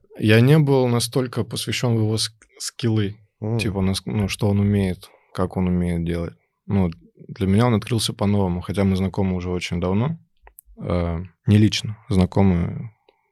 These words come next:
Speaker 1: так скажем, в интернете.
Speaker 2: Мгм.
Speaker 1: Вчера мы первый раз увиделись с ним, познакомились, я посмотрел концерт его, после мы попели песню на студии, записали с ним трек.
Speaker 2: Мгм.
Speaker 1: А,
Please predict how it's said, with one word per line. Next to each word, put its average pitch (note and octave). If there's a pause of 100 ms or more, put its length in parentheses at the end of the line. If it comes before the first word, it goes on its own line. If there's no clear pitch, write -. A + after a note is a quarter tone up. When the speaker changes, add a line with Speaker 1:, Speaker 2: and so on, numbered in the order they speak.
(340)
Speaker 1:
так -
скажем, F2
в E2+
интернете. F2
Speaker 2:
Мгм. G#2 (260)
Speaker 1:
Вчера G3+
мы G2
первый G#2
раз G2
увиделись F2
с -
ним, G#2+ (380)
познакомились, A#2+ (180)
я F#2
посмотрел F2+
концерт G#2+
его, - (540)
после F2+ (460)
мы F#2
попели F2+
песню F#2
на E2+
студии, G2+
записали F2+
с -
ним F2+
трек. - (460)
Speaker 2:
Мгм. F#2 (320)
Speaker 1:
А, F#2